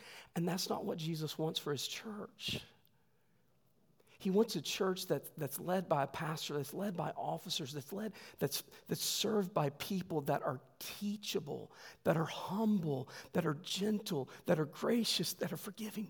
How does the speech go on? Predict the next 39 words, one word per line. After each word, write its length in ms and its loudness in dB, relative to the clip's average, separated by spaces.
Why? 500 -4
Because 260 -6
that's 180 0
how 120 2
Jesus 400 2
has 100 0
treated 340 0
us. 260 -2
That's 240 -4
the 100 -4
gospel. 680 -4
That 140 2
greater 380 4
love 160 10
is 160 8
no 160 6
man 200 6
than 100 8
this, 180 2
that 80 -2
he 60 0
would 160 4
lay 200 0
down 140 0
his 160 0
life 240 -2
for 160 -6
his 160 -2
friends, 420 -4
that 120 -6
God 180 -4
demonstrates 480 -2
his 140 -2
own 160 2
love 160 4
for 100 6
us 160 4
in 120 2
this, 200 0